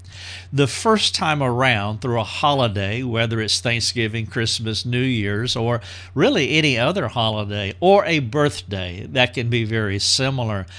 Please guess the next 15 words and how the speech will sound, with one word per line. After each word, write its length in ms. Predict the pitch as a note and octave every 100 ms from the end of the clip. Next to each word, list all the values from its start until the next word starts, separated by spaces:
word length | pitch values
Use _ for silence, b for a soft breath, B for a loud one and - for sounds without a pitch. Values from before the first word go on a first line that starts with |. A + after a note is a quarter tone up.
| B B
But 160 | C3 B2+
the 80 | B2+
first 360 | - F#3+ -
time 300 | - E3 C3+
through 360 | A#2 - D#3 E3
those 360 | B2 A#2 G#2+
days 580 | G2+ B2+ B2+ G2 G2 A2+ -
after 420 | C3+ C#3 - C3 A2+
the 160 | G#2+
loss 560 | G#2 A#2+ C3 G2 G#2 -
of 240 | G#2+ G#2
someone 460 | - B2 A#2+ A2+ G#2
special 640 | - - C3 C3+ - A2
to 160 | F#2+ A2+
you, 460 | G#2+ A#2 A2+ G#2